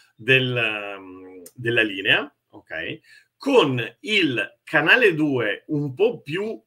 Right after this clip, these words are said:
attendista e pronto a scalare, e però un blitz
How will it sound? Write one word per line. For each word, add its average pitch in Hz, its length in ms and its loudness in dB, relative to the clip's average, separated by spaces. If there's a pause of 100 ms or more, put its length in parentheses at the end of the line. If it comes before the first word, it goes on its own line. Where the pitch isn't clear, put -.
attendista 143 1300 -2
e 131 160 -10
pronto 151 600 -2
a 101 100 -16
scalare, 82 760 -8 (540)
e 247 240 4
però 202 600 2
un 208 360 -4
blitz 190 560 -2